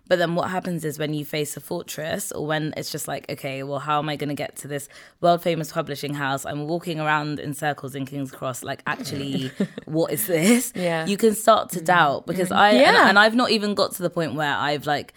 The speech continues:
Speaker 1: been walking around King's, like, walking around something for seven, seven days or seven times, et cetera. Uh, b-, but just, like, maybe different types of roadblocks, or not even distractions, but maybe other,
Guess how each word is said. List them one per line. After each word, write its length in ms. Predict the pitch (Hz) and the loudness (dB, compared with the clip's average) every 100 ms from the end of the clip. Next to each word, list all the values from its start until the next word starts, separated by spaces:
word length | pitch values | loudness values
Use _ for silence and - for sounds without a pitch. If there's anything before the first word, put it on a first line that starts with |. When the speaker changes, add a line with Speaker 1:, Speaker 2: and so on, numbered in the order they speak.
| _ _ _ | _ _ _
Speaker 1:
been 200 | - 165 160 | -2 0 0
walking 360 | 156 - 147 | -2 -4 -4
around 500 | 143 143 143 135 - | 0 0 -2 -4 -8
King's, 320 | - 151 135 - - | -8 -6 -6 -8 -6
like, 180 | 143 - | -6 -4
walking 320 | 165 165 151 147 | -2 -2 -2 -2
around 200 | 143 131 | 0 -2
something 360 | 131 123 120 | -4 -6 -10
for 100 | - | -12
seven, 420 | 135 139 139 131 - | -8 -4 -4 -6 -8
seven 360 | - 139 139 | -10 -6 -4
days 240 | 139 131 127 | -4 -4 -6
or 60 | |
seven 280 | 127 143 135 | -6 -6 -6
times, 460 | 131 135 127 123 - | -6 -4 -4 -6 -8
et 60 | - | -14
cetera. 560 | - - - 90 76 - - - _ - | -14 -12 -8 -6 -8 -12 -20 -20 _ -10
Uh, 60 | |
b-, 140 | 156 - | -10 -4
but 320 | - 113 - | -4 -4 -2
just, 220 | 202 190 | -4 2
like, 120 | 185 | 2
maybe 280 | 175 175 175 | 2 -2 -2
different 560 | 175 175 175 151 - - | -4 -4 -6 -8 -12 -10
types 260 | 180 - | -6 -4
of 120 | 165 165 | -6 0
roadblocks, 600 | 226 214 226 220 - - | 0 2 6 4 4 -4
or 280 | 170 170 208 | -2 0 0
not 120 | 311 | -2
even 320 | 220 226 220 - | -2 -2 -2 -4
distractions, 640 | 175 - 165 - 208 226 | -8 -2 -2 -2 -2 0
but 220 | 190 147 - - - | 0 -2 -8 -16 -2
maybe 240 | 185 185 | -2 2
other, 360 | 196 196 190 | 2 2 0